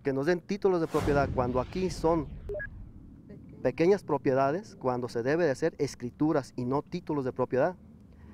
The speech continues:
Títulos de propiedad tenemos entendido que son para terrenos ejidales. Fue mi esposa, aquí presente, al ejido, y le manifestaron que sí se dan títulos de propiedad,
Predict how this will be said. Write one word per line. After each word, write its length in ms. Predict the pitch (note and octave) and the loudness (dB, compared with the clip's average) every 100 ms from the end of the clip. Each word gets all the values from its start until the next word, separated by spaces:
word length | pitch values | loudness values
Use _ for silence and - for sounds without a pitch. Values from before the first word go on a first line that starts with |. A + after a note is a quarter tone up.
| - | -4
Títulos 380 | - F#3+ G3+ F#3+ | -2 4 6 6
de 60 | E3 | 2
propiedad 360 | D3+ C#3+ D#3 | 0 2 2
tenemos 320 | D#3 D3 F3+ E3 | 4 2 2 -2
entendido 400 | C3+ C3 D#3+ F3 | -4 -2 0 0
que 140 | C3 | -2
son 300 | C#3 D#3 G3 - - - - - | 0 0 -2 -10 -20 -20 -20 -4
para 160 | C3 C3 | 0 0
terrenos 400 | B2+ B2 E3 D#3 | 0 2 2 0
ejidales. 640 | C3 B2+ D3 G#3 C#3 - - - - - - - - - - - - - - - - - | -2 0 2 0 -6 -10 -20 -20 -20 -20 -20 -20 -20 -20 -20 -20 -18 -18 -20 -20 -20 0
Fue 340 | D3 F3 G3+ | 4 4 6
mi 100 | F#3+ | 4
esposa, 580 | D#3 - E3+ F3+ G3 G#3 G3+ | 2 2 2 2 -2 -6 -8
aquí 220 | C3 E3 | -8 -4
presente, 580 | D3 C#3+ D#3+ E3 G3+ G#3+ - - | -4 0 0 0 -2 -2 -16 -6
al 180 | A2 A#2+ | -4 -2
ejido, 460 | A#2+ D#3+ E3 A3+ A3+ - - - - - - - - - - - - - - | -4 -4 0 0 -2 -10 -12 -18 -18 -20 -18 -18 -18 -20 -20 -20 -20 -14 2
y 80 | E3 | 4
le 140 | D#3+ | 6
manifestaron 720 | C#3+ C3 B2 A2+ D3 E3+ F#3+ - - | 4 0 -2 0 2 4 2 -2 -4
que 180 | B2 A#2 | -2 -2
sí 320 | - G#3 C4+ | -2 0 0
se 160 | - | 0
dan 220 | C3+ D3+ F3 | 0 2 0
títulos 400 | E3+ F3 F3 D3 | -2 2 2 2
de 80 | |
propiedad, 480 | C#3 C#3 C3+ C3+ F3 | 0 0 2 2 2